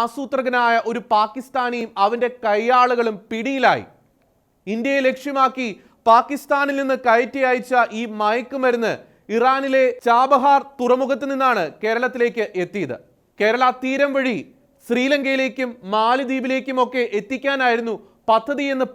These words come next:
പറയുന്നുണ്ടെങ്കിലും, മയക്കുമരുന്ന് കച്ചവടത്തിന്റെ പ്രധാന ഹബ്ബായ കേരളവും മയക്കുമരുന്ന്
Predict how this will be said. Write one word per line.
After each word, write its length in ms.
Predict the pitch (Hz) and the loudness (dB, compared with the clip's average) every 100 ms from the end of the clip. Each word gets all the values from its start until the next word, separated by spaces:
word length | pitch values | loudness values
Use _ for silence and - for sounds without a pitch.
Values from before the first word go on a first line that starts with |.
| - | 0
പറയുന്നുണ്ടെങ്കിലും, 880 | 214 214 262 285 285 233 214 175 120 _ _ _ _ 156 | 2 2 0 -2 0 0 0 -4 -6 _ _ _ _ 0
മയക്കുമരുന്ന് 680 | 190 233 226 262 262 254 254 240 | 2 2 0 0 0 0 -2 -2
കച്ചവടത്തിന്റെ 600 | 233 254 247 247 247 233 233 220 | -2 -4 -2 -4 -2 -2 -2 -8
പ്രധാന 520 | 202 240 254 254 233 - | -2 2 2 0 -4 -4
ഹബ്ബായ 500 | 208 208 247 233 220 196 - _ _ 220 | -4 0 2 4 4 2 -2 _ _ 0
കേരളവും 720 | 226 262 269 247 226 - 180 | 4 4 6 6 4 -4 -4
മയക്കുമരുന്ന് 640 | 214 247 247 269 262 254 | -2 -2 -4 -2 -2 0